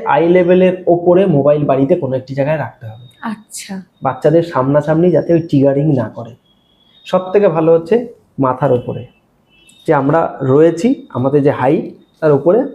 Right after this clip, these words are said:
Speaker 1: আমি ফোনটা রাখবো, এতে আমাদেরও সুবিধে। কারণ হচ্ছে এই ফোনের জন্য দেখা গেল আমি রাত্রিবেলায় শোবো, খেয়ে দিয়ে শুয়েছি, একটু, একটু মোবাইলটা দেখি না, ওই একবার আঙুল নাড়াতে নাড়াতে দেখবে দেড়টা হয়ে গেছে, দুটো
Speaker 2: হ্যাঁ,
Speaker 1: হয়ে গেছে।
Speaker 2: হ্যাঁ, একদম, বোঝাই যায় না।
Speaker 1: বোঝাই যায় না যে কি করে দেড়টা, দুটো হয়ে গেছে।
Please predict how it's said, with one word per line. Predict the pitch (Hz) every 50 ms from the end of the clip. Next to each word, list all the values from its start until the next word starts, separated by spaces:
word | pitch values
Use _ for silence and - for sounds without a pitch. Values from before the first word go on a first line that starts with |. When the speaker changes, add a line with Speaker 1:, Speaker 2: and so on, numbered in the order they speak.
| - - -
Speaker 1:
আমি | 131 143 180 220 214 - -
ফোনটা | - 139 127 123 120
রাখবো, | 120 120 110 113 120
এতে | 139 156 151 202
আমাদেরও | 196 196 214 208 226 226 214
সুবিধে। | 220 - - 185 165 143 - 113 113 - - _ _ - - - - - _
কারণ | - 165 185 220 240
হচ্ছে | 254 254 254 254
এই | 208 196 214 196 190 - -
ফোনের | 240 254 262 269 247 185
জন্য | 165 165 156 190 220
দেখা | 202 185 - 190 190
গেল | 185 202 220
আমি | 233 254 277
রাত্রিবেলায় | 247 190 165 156 - - - 202 208 214 214 233 254 247
শোবো, | 247 - - 220 196 160 139
খেয়ে | - - - 202 190
দিয়ে | 185 208 214
শুয়েছি, | 208 - 175 - - -
একটু, | - - -
একটু | - - 247
মোবাইলটা | 214 190 185 185 185 185 185
দেখি | 185 185 185 240
না, | 226 170 117 - - _ _ _ _ _ _ _ _ _ _ _ _ - - -
ওই | 190 226 - -
একবার | - 202 190 196 190 226 226 277 294 302
আঙুল | 277 233 190 202 233 254 254 240
নাড়াতে | 233 226 226 240 226 247
নাড়াতে | 247 247 240 254 247
দেখবে | 226 220 226
দেড়টা | 202 185 180 - 175 156
হয়ে | 165 165
গেছে, | 170 170 165 160
দুটো | 143 277
Speaker 2:
হ্যাঁ, | 269 240
Speaker 1:
হয়ে | - 120
গেছে। | 117 - 247
Speaker 2:
হ্যাঁ, | 240 226 202 226 269
একদম, | 269 262 240 254 220 202 202 208 - 226
বোঝাই | 269 285 277 302 349 381 359
যায় | 349 311 269 240 185
না। | 143 -
Speaker 1:
বোঝাই | 139 160 196 185 196 233 294 320 294
যায় | 285 294 285 277
না | 277 285
যে | 277 277 269
কি | 277 - 220 202
করে | - 240 262 285 269
দেড়টা, | 196 190 180 185 - 208
দুটো | 196 208 208 185 254
হয়ে | 220 165 156 165 165 147
গেছে। | 127 113 117 - -